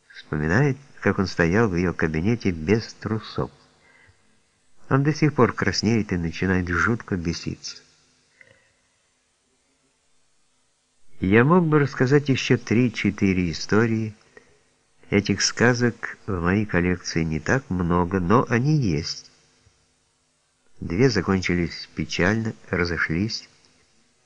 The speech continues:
Но перед тем у каждого было несколько лет. Если не счастье, то... а почему бы, собственно, не сказать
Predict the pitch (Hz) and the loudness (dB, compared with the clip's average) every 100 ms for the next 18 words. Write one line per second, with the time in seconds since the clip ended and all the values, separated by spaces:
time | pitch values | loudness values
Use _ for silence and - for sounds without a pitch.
0 | _ _ - - 98 131 120 120 110 139 | _ _ -18 -4 2 2 4 0 2 4
1 | 143 120 107 117 127 101 82 73 80 87 | 4 4 2 2 2 -2 -2 -2 0 0
2 | 95 113 - 98 85 80 90 - - _ | 2 -2 -2 -4 -2 0 -2 -4 -12 _
3 | _ _ - - 90 95 104 104 117 - | _ _ -20 -4 -4 0 0 0 -2 -2
4 | - 160 147 - - 90 76 - 101 95 | 0 0 -2 -6 -4 0 0 0 4 4
5 | 76 - - - _ _ _ _ _ _ | 4 0 -20 -20 _ _ _ _ _ _
6 | _ _ - 98 92 104 170 165 117 - | _ _ -8 -6 -4 0 2 2 2 0
7 | 113 - 107 101 95 - 92 92 92 | -2 2 2 4 2 2 0 2 0